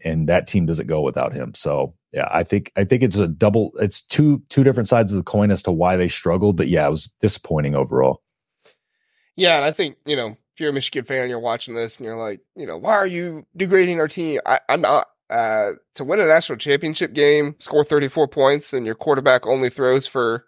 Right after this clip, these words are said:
Speaker 2: a hundred and forty yards and no touchdowns, like, you got a really good team if you can do that, uh, especially against, you know, another undefeated, um, what was it, fourteen and oh team. And so, um,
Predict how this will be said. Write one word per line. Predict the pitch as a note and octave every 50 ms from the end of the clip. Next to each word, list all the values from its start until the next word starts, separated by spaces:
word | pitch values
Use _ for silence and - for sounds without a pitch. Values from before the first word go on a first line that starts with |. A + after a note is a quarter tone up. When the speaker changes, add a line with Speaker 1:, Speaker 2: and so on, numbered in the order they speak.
| _ -
Speaker 2:
a | - B2+
hundred | D3+ D3 C#3 D3
and | C3 B2
forty | - D#3 D3 C3+ C3
yards | B2+ B2+ B2+ C3+ D3 C#3 C#3
and | A#2 G#2
no | A#2 B2
touchdowns, | C3 - C#3+ C3+ C#3 - - E3 E3+ F3 E3+ E3+ D#3
like, | C#3 B2 A#2 A2 - _ _ _ _ _ - _ _ _ _ _ _
you | C3+ E3+
got | A3+ G#3
a |
really | C3+ D3+ F#3 F3 D#3+
good | D#3+ E3 D#3 D3+
team | - - G3 D#3+ C3+ A#2+ A#2
if | A#2+ C#3
you | D3+ C#3
can | B2 C3+
do | C3 C3 B2
that, | B2 B2 A#2+ F#2+ E2+ - -
uh, | - B2 B2+ B2 A#2+ A#2 A#2
especially | A#2 - - D3 C#3+ - D#3+ C#3+ C3+ C3
against, | B2+ C3 C3+ C3 A#2+ - - - - G3 - -
you | C#3+
know, | C3 A#2+ A2+ A#2
another | A#2+ A#2+ C3+ D3+ C#3+ C#3 C3 - -
undefeated, | C3+ C3 B2 A#2+ - - C3 B2 A#2+ C3 B2 A#2 A2 _ - - - - - - - _ _ -
um, | A#2+ A#2 A2+ G2+ F#2 F2+ D#2 D2 D2+ F#2+ F3 _ _
what | - E3 C3 G#2+ B2 - - C#3+ -
was | - C3+ -
it, | - -
fourteen | - E3+ D#3+ D3+ - - - D#3+ C#3+ C#3 C3 B2+ - _ _ _ _ _ _ -
and | - C#3+ C3+
oh | B2+ A#2 A#2
team. | A#2 - D3 B2+ A2 G2 G2 G2+
And | F#2+ G#2+ -
so, | - - C3 B2 A#2+ A#2+ A#2 _ _ _ _ -
um, | - C#3 C#3+ C#3 C#3 C3 B2 -